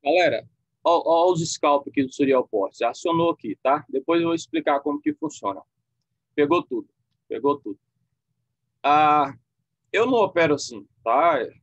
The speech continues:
Eu, eu tenho, eu comprei o curso Suriel, com-, comprei do Cohen, né?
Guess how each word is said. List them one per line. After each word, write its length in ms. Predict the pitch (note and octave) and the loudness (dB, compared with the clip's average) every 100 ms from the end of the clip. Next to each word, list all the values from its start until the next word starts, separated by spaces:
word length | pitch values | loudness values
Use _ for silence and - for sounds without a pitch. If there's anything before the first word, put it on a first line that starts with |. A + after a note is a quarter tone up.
| _ _ | _ _
Eu, 240 | A2+ A2+ | -6 -4
eu 100 | A#2+ | -4
tenho, 380 | A#2+ D3 F3+ D3 - | -4 -4 -2 -6 -6
eu 100 | A2 | -8
comprei 400 | B2 B2+ - D#3 | -6 -8 -2 0
o 120 | D3+ | -2
curso 340 | - C#3 D#3+ - | -2 0 0 -2
Suriel, 580 | C#3+ A#2 B2+ C#3 B2+ - | -6 -4 -2 -2 -4 -10
com-, 180 | A2 G2+ _ | -14 -14 _
comprei 320 | A#2+ - C#3 | -10 -4 -4
do 120 | C#3 | -4
Cohen, 440 | B2+ B2+ A#2 C3+ E3 _ _ _ _ _ | -4 -2 -2 -6 -8 _ _ _ _ _
né? 180 | G2+ | -10